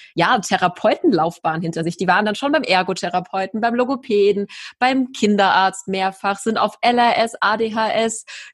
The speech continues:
Dyskalkulie und auf alles, was es da noch so gibt, getestet. Ähm,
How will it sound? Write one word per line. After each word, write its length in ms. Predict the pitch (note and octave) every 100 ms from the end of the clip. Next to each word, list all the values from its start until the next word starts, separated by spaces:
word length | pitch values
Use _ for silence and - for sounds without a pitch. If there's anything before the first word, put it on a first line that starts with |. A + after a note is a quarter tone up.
| B3+
Dyskalkulie 880 | B3+ - A#3+ A#3 A3+ A3+ A3+ B3+ -
und 180 | G#3+
auf 260 | - G#3 G#3 -
alles, 320 | G#3 A#3 B3
was 160 | G#3+ G3+
es 60 |
da 100 | G3+
noch 160 | G3 G#3+
so 180 | - G#3
gibt, 240 | A3+ A3+
getestet. 680 | F#3 - F#3+ - - D4 - - - - - -
Ähm, 480 | A3 A3 A3+ A#3